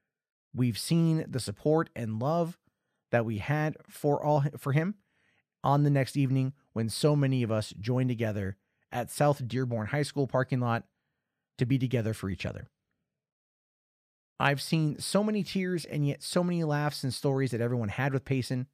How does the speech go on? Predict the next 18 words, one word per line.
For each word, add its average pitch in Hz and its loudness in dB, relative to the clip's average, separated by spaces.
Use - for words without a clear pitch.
With 117 0
that 156 2
being 156 0
said, 120 0
we 123 2
would 117 0
all 156 2
love 156 2
for 117 -6
Payson 123 -2
to 113 -2
have 110 -2
the 90 -6
best 120 -4
funeral 139 -2
that 98 -4
he 110 -2
deserves. 85 -8